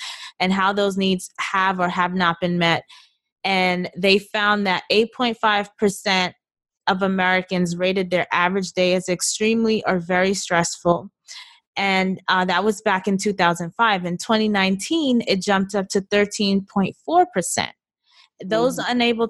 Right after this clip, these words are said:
Speaker 1: to work, homemakers, and self-employed respondents had the highest levels of daily stress. And so basically that's one out of every five people with some type of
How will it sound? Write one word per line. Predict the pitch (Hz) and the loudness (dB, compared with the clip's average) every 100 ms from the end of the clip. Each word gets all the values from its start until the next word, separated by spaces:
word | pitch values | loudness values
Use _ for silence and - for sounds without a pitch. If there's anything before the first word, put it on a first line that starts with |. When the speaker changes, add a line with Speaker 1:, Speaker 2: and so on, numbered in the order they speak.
| - | -2
Speaker 1:
to | 214 | -4
work, | 190 214 208 240 - - | 0 0 2 -2 -8 -12
homemakers, | - 220 220 226 208 208 202 202 190 | -2 0 2 0 0 0 0 0 -2
and | 190 | 0
self-employed | 202 196 196 196 196 196 190 | 2 2 2 -4 0 -2 0
respondents | 185 - - 190 185 180 180 | -2 -2 0 0 2 -2 -2
had | 180 180 | 0 0
the | 170 | -2
highest | - 185 185 185 190 | 0 0 2 0 0
levels | 180 170 170 - | 0 0 -2 -2
of | 170 170 | -6 0
daily | 175 170 170 | 0 2 0
stress. | - - 156 160 - - - - - _ _ | -2 0 2 0 -6 -8 -10 -14 -20 _ _
And | 208 233 | -2 0
so | 269 | 0
basically | 254 330 359 269 240 | 2 0 0 0 2
that's | 233 240 - | 0 0 -6
one | 208 208 240 294 | -2 0 0 0
out | 247 240 | 0 0
of | 247 208 | 0 0
every | 208 214 220 | 0 0 -2
five | - 190 190 185 | 0 2 2 0
people | 214 196 185 175 | -2 0 2 2
with | 170 | 0
some | - 208 208 | 2 2 2
type | - 180 180 | 2 0 2
of | 165 160 | 0 -2